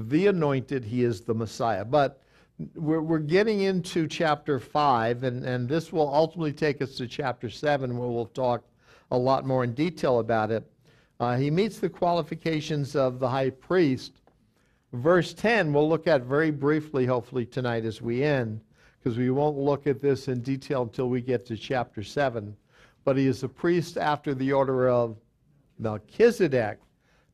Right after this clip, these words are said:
not after the order of Aaron, uh, which is the tribe of Levi, 'cause he's, uh, from, uh, as king, he's, he's from the tribe of,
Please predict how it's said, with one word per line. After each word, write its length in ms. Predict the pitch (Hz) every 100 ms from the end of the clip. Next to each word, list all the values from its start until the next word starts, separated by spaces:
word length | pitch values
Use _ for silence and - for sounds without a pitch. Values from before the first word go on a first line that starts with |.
| -
not 520 | 127 135 170 196 202 -
after 760 | 127 120 - - 117 110 110 107 _ -
the 100 | 120
order 460 | 123 120 117 117
of 260 | 110 110 101 _ _ _ _ _
Aaron, 360 | 123 120 98 - _ _ _ _ _ _ _ _
uh, 340 | 110 104 101 101 -
which 200 | - -
is 160 | 120 98
the 120 | -
tribe 400 | 101 - 123 113
of 160 | 104 101
Levi, 460 | 107 107 107 98 90 _ _ _
'cause 180 | 101 -
he's, 380 | 131 120 101 123
uh, 280 | 101 101 98 -
from, 320 | 113 107 90 _ _ _ _ -
uh, 120 | 110
as 260 | 117 107 -
king, 420 | - 180 143 117
he's, 340 | 120 120 -
he's 340 | 113 113 113 -
from 540 | _ 123 113 107 101 -
the 100 | 107
tribe 420 | - 107 104 95
of, 180 | 92